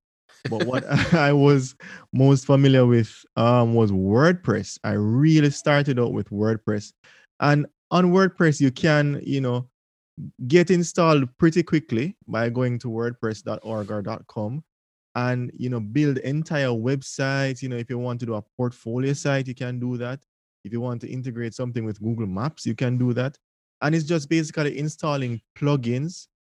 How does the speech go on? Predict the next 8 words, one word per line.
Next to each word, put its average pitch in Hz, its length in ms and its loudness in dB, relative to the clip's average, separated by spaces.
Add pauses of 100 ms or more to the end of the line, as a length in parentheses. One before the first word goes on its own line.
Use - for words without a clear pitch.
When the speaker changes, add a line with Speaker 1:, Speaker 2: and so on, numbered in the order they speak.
Speaker 1:
to 127 80 -2
get 117 240 0
the 120 80 -2
site 117 360 -4
functional 123 840 -6 (280)
without 117 360 2
having 117 400 -4
to 113 320 -4